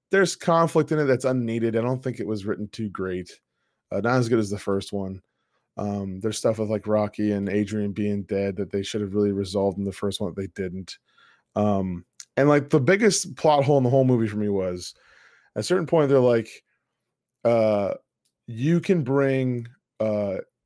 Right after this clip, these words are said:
you can bring the glory back to Russia by becoming the heavyweight champion of the world. Ukraine and Russia can finally have something they can be proud of."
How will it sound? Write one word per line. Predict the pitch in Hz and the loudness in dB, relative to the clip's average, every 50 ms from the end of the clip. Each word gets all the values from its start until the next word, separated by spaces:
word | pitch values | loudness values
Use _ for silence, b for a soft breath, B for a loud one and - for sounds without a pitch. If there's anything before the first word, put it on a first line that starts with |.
| - | -6
you | 120 143 175 | -4 -4 -2
can | - 226 202 160 | 0 0 -2 0
bring | 127 143 156 156 156 151 147 147 127 113 | 0 0 0 2 2 2 0 -2 -2 -4
the | 113 123 120 120 117 113 113 110 110 107 107 - - 135 120 | -4 -4 -2 -2 -2 -4 -4 -4 -4 -6 -6 -8 -10 -14 -8
glory | 110 123 127 131 139 143 139 131 | -4 -2 0 2 4 4 4 2
back | 113 101 117 107 110 - - | 2 2 2 2 2 0 -4
to | - 120 | -6 -4
Russia | 101 107 107 104 - - 107 87 85 87 - - | 0 0 0 0 0 -6 -6 -6 -8 -10 -10 -10
by | 104 101 | -10 -10
becoming | 95 104 - - 120 113 107 104 | -10 -12 -10 -10 -8 -8 -8 -8
the | 101 | -6
heavyweight | 104 107 104 104 101 92 87 | -6 -4 -4 -4 -4 -6 -8
champion | - - 101 98 90 - 95 90 | -8 -8 -8 -8 -8 -8 -10 -8
of | 90 | -8
the | 87 | -10
world. | 90 90 - - _ _ - | -10 -10 -12 -14 _ _ -12
Ukraine | 98 101 107 117 113 - - - 151 160 160 160 156 151 | -8 -6 -6 -6 -6 -4 0 2 4 4 4 4 4 4
and | 135 131 | 4 4
Russia | 127 127 127 - - 117 | 4 4 2 2 -2 -4
can | - - 120 104 | -4 -4 -8 -6
finally | - 123 120 120 117 | -4 -4 -2 -2 -2
have | 113 110 101 | -2 -4 -4
something | - 117 107 | -4 -4 -4
they | 104 | -4
can | 95 101 | -4 -6
be | 98 95 | -8 -8
proud | 87 - 101 90 - - | -6 -4 -4 -4 -4 -6
of." | - - - | -10 -16 -18